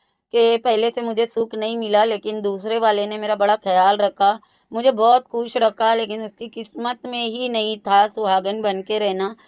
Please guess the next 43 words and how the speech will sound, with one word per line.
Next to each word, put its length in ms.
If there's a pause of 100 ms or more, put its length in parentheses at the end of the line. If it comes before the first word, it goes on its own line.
(280)
जो 160
कि 160
फिर 420
दूसरा 400
हस्बैंड 340
उसका 500 (220)
एक्सीडेंट 580
में 200
मारा 280
गया। 300 (600)
और 140
उसके 220
बाद 280
में 200
फिर 240
भी 280
उसने 380
हिम्मत 380
नहीं 200
हारी, 360 (340)
वो 100
खड़ी 380
रही 260
कि 160
नहीं 220
मेरे 260
बच्चे 320
मैं 180
खुद 280
पालूंगी, 480
एक 220
बेटी 360
उसको 220
बड़े 280
वाले 260
से 260
है, 140
एक 120
बेटी 240
छोटे 320
वाले 280
से 200
है। 180